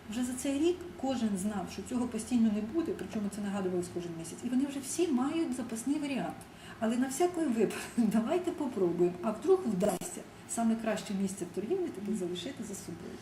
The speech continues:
Ну, додаткові місця, працювати по додаткових місцях, як ми працюємо. От, щодо була пропозиція, щодо знов тимчасово, дати згоду тимчасово там торгувати, от, тому що я сказала, що ні, категорично ми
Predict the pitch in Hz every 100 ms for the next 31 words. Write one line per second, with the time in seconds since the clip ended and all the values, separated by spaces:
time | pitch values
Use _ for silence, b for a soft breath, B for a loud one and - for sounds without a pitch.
0 | - 254 330 240 226 226 269 226 208 196
1 | 269 269 240 220 214 196 196 185 185 190
2 | 196 180 180 185 - 277 277 269 277 254
3 | - 254 247 233 240 - B B B B
4 | B - - 208 226 220 - - 262 247
5 | 269 247 262 254 240 247 233 254 247 247
6 | 226 247 220 226 233 220 220 208 220 -
7 | 240 214 214 220 180 220 202 220 196 202
8 | - 214 185 180 175 175 185 226 180 190
9 | 220 220 254 359 - 180 B B B B
10 | 185 180 175 - 196 220 - - 208 196
11 | 185 190 240 277 208 190 185 180 185 180
12 | 196 240 202 180 185 226 254 208 196